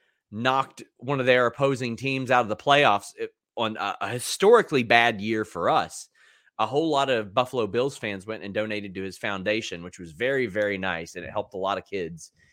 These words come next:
in Cincinnati. K E seven seven five says, "Do you think N X T will have a wave of call-ups soon?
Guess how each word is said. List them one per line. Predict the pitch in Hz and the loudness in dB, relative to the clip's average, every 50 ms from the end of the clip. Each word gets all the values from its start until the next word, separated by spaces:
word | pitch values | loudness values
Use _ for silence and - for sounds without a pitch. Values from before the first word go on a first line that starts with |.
| _ _ _ | _ _ _
in | 85 90 | -20 -18
Cincinnati. | 87 - 98 90 - 87 82 85 82 80 76 71 71 80 _ _ _ _ _ _ _ _ _ _ _ _ _ _ _ _ | -14 -12 -14 -12 -12 -12 -10 -8 -6 -6 -8 -10 -14 -20 _ _ _ _ _ _ _ _ _ _ _ _ _ _ _ _
K | - 170 175 | 0 0 0
E | 175 180 165 | 2 0 -2
seven | - - 190 175 175 151 | 2 2 2 2 2 2
seven | 160 175 165 160 | 2 2 2 2
five | 147 - 190 233 233 226 | 0 2 4 4 4 4
says, | - 185 139 | 2 -2 -4
"Do | 120 | -4
you | 143 139 | -4 -4
think | 170 151 139 | -4 -2 -2
N | 147 151 | 0 -2
X | 147 131 - | -2 -4 -2
T | - 151 | -2 0
will | 139 139 | 2 2
have | 139 123 | 2 2
a | 120 | 0
wave | 107 98 113 131 160 165 160 | 0 2 2 2 2 2 0
of | 123 - | -4 -4
call-ups | - 151 160 196 196 135 107 - - | 0 2 2 4 4 2 0 0 -4
soon? | - - 104 92 95 95 107 | -10 -10 -8 -8 -8 -10 -10